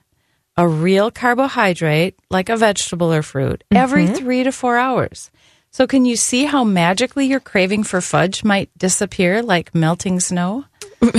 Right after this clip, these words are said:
Speaker 2: That snow's not melting today.
Speaker 1: Not today.
Speaker 2: <laughs> Not today.
Speaker 1: But I've also tried, you know, taking something with me when I go to,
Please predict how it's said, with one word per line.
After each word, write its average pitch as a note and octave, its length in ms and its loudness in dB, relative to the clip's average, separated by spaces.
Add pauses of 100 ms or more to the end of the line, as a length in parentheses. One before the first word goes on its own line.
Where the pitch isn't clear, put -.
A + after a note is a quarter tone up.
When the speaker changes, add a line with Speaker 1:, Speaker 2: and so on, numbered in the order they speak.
(200)
Speaker 2:
That G3+ 180 2
snow's G#3+ 260 2
not G3+ 140 4
melting G#3+ 340 2
today. G#3+ 400 4
Speaker 1:
Not G#3+ 260 0
today. G#3 480 0 (140)
Speaker 2:
<laughs> - 160 -10
Not G#3 260 2
today. F#3+ 380 2
Speaker 1:
But B3 140 4
I've B3 200 2
also F#4 340 2
tried, G3 800 2
you A3 120 0
know, G#3+ 140 2
taking C4 400 0
something C#4 400 2
with G#3+ 220 0
me E3+ 280 2
when E3+ 200 2
I E3+ 80 2
go F3 180 2
to, E3 220 0